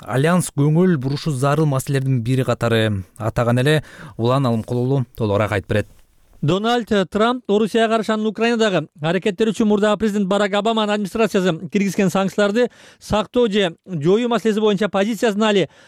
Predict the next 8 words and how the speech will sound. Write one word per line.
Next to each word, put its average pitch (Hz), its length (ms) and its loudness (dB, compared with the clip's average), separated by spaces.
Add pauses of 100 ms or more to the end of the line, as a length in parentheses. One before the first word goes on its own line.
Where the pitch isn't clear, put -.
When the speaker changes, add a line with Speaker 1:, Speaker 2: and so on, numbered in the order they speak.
(140)
Speaker 2:
аныктай 214 460 -2
электиги 202 680 0 (100)
Евро 214 440 2 (260)
биримдиктин 220 460 0
лидерлери 240 340 0
менен 247 220 -2
бейшемби 214 420 2
күнкү 214 300 2